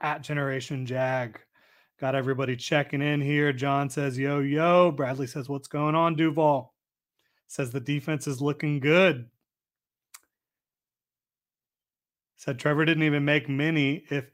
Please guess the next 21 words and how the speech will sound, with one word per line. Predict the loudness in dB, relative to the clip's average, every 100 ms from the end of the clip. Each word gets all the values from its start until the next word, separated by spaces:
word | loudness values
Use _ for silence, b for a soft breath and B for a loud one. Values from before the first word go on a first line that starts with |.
| -6
any, | 0 2
mistakes. | 0 -2 -2 2 2 0
We | 0
were | 0
just | 0 -4
suffocating | -4 -4 -2 0 0 -2
targets | -2 -2 -2 -4
in | -6
the | -4
red | -2 -4
zone." | -6 -2
Yeah, | 4 4
the | 4
defense | 0 -2 0 -4 0
looked | -2 -2
good | -4 0
today. | 0 0
We'll | 0 -2
talk | 2 2 2
about | -4 -4 -2
that. | 0 0 -4